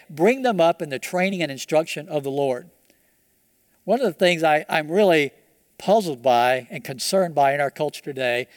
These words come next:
is how much we are expecting children to raise themselves, to, to make their own decisions. In fact, we're even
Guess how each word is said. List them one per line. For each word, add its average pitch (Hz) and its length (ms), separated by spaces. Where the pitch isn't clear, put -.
is 180 140
how 220 160
much 202 300
we 220 180
are 170 120
expecting 170 500
children 160 380
to 139 80
raise 143 280
themselves, 127 720
to, 208 180
to 214 120
make 226 220
their 190 180
own 180 180
decisions. 160 460
In 190 80
fact, 262 300
we're 240 220
even 220 420